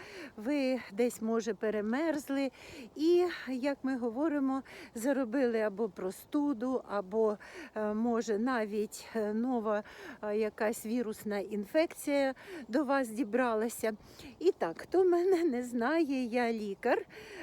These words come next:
е, мене звати Любов Борисівна. Я рекомендую вам, по-перше, заспокоїтись і проаналізувати, що було,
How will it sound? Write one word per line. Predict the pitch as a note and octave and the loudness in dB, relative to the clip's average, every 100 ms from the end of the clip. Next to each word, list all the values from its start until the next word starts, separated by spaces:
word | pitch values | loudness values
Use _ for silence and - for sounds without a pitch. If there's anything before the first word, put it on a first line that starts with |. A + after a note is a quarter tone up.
| C#4 | -6
е, | A#3+ A3+ | -2 0
мене | B3+ C4+ C4 | 0 0 0
звати | A3+ A#3 A3 A3 | -2 -4 -2 -2
Любов | G#3 G#3 F#3+ | -2 -4 -2
Борисівна. | G#3 G#3 F#3 - A#3+ C#4+ E4 | -2 -2 -2 -4 -2 0 2
Я | E4 A#3+ B3 A#3 G#3+ G#3+ A3+ | 2 0 0 0 -2 -2 -2
рекомендую | B3+ C4 B3+ C4 A3+ C#4 A#3+ A3+ | 0 0 2 2 2 2 2 0
вам, | A3+ C4 F4+ | 0 0 0
по-перше, | - A#3 C4 C4 C4+ A#3 - | 0 0 2 2 2 2 4
заспокоїтись | A3 - F#3+ - C#4 G4+ F#4+ - C#4 - - - - C4 | 0 -2 -10 -4 4 6 6 4 -2 -6 -18 -16 -14 -6
і | D4+ D#4 | 2 2
проаналізувати, | C#4 E4 D#4+ D4+ C#4+ D4 B3 D4+ C4+ F3+ - | 4 2 4 4 4 2 2 2 2 0 -4
що | G#3 - D4 | -6 0 -2
було, | A3+ B3 B3+ D4+ | 0 0 2 2